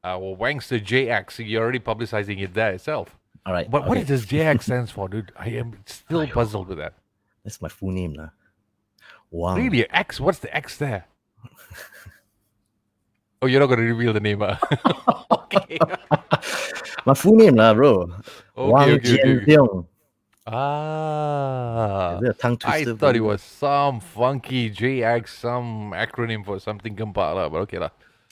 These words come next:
Speaker 1: Typical Chinaman name there lah, okay. <laughs>
Speaker 2: J X.
Speaker 1: But, but anyway, let, let, seriously, let's talk about the J X production there, because you, you have, uh,
Speaker 2: Hmm.
Speaker 1: um, the ones that I've known is, like, you've been, uh, you've been shooting for the Iron Man in Langkawi, right?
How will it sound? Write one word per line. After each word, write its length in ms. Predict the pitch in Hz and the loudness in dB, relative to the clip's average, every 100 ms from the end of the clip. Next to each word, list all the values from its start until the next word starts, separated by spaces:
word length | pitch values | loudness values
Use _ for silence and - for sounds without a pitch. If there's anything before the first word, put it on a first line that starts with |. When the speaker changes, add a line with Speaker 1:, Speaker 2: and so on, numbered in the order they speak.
| _ - | _ -14
Speaker 1:
Typical 220 | 107 113 | -8 -2
Chinaman 420 | 113 107 110 107 | 0 0 0 -2
name 200 | 101 101 | -2 -4
there 140 | 101 95 | -4 -4
lah, 120 | 87 | -4
okay. 220 | 87 101 - - - - - 95 | -6 -6 -6 -6 -8 -8 -8 -8
<laughs> 420 | - - - _ | -8 -10 -20 _
Speaker 2:
J 180 | - - - | -20 -20 -20
X. 400 | - 131 117 - _ _ - | -20 -18 -20 -20 _ _ -4
Speaker 1:
But, 180 | 147 160 - | -4 -4 -4
but 140 | 196 | -2
anyway, 220 | 233 277 | -2 0
let, 200 | 185 208 | 0 0
let, 200 | 190 208 | -2 -4
seriously, 320 | 170 262 190 202 | -4 -4 -4 -4
let's 160 | 185 | -6
talk 160 | - 165 | -6 -4
about 200 | 151 120 | -2 -2
the 100 | 117 | -2
J 140 | 120 | -2
X 120 | 139 | -6
production 400 | - 113 113 110 | -6 -4 -4 -6
there, 200 | 95 98 | -4 -2
because 320 | 98 104 123 - | -2 -4 -8 -6
you, 300 | 135 214 123 | -8 -8 -6
you 180 | 107 180 | -4 -4
have, 340 | 110 101 92 - | -4 -4 -4 -4
uh, 100 | 101 | -4
Speaker 2:
Hmm. 200 | 101 85 85 90 | -4 -10 -10 -6
Speaker 1:
um, 220 | 90 90 | -6 -6
the 80 | 101 | -4
ones 200 | 127 131 | -2 -2
that 120 | 110 | -4
I've 300 | 95 123 113 | -2 -4 -4
known 320 | 98 90 87 | -8 -10 -10
is, 260 | 90 90 - | -10 -12 -10
like, 220 | 92 87 | -10 -10
you've 180 | 95 101 | -10 -8
been, 240 | 104 98 | -8 -6
uh, 240 | 95 92 87 87 | -6 -6 -8 -14
you've 200 | 90 104 | -10 -8
been 100 | 104 | -8
shooting 340 | 98 - 110 98 | -8 -8 -8 -8
for 180 | - 87 | -12 -12
the 160 | 90 | -10
Iron 280 | 69 104 117 | -6 -6 -6
Man 120 | 117 | -6
in 100 | 117 | -6
Langkawi, 420 | 107 104 113 151 190 | -6 -6 -6 -6 -8
right? 180 | 233 | -10